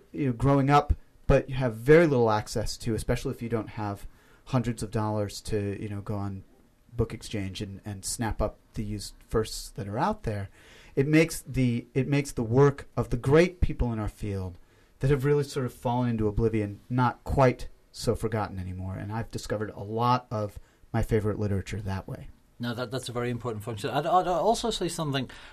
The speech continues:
Speaker 2: pragmatic and I think ultimately hopeful for, for the future of writing and publishing.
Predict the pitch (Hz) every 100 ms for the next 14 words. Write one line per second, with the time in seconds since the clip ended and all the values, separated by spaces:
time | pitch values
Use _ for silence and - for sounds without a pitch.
0 | - 139 123 139 170 151 113 131 - 156
1 | 135 131 139 120 104 - 151 196 - 107
2 | 90 - 123 113 90 - 110 101 123 107
3 | 113 104 113 110 107 127 147 139 104 104
4 | 95 87